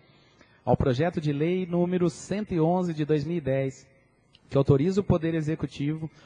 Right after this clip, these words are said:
repassar subvenções para a Associação Lírio dos Vales de Aguaí.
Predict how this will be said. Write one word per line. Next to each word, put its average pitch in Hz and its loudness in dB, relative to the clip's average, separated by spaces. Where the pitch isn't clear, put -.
repassar 151 0
subvenções 180 -2
para 165 2
a - 2
Associação 165 -2
Lírio 208 -2
dos 180 0
Vales 165 2
de 160 0
Aguaí. 147 -2